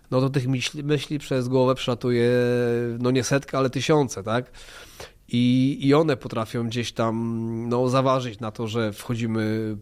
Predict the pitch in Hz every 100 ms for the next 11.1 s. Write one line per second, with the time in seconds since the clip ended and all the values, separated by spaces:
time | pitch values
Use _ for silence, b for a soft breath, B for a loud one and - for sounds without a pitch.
0 | - - 135 131 131 120 143 131 151 151
1 | 147 123 113 113 113 113 127 113 123 120
2 | 107 117 110 107 104 B B - 135 131
3 | 143 131 - 135 135 131 123 - 135 123
4 | - 127 127 139 143 147 135 117 113 107
5 | - 131 135 135 131 127 B B B -
6 | - 127 117 - 135 135 131 123 120 120
7 | 117 113 - 123 117 113 - 143 123 127
8 | 123 123 131 110 101 B B B B B
9 | - 120 120 123 123 127 127 127 139 139
10 | 127 127 123 123 127 123 - 131 131 127
11 | 127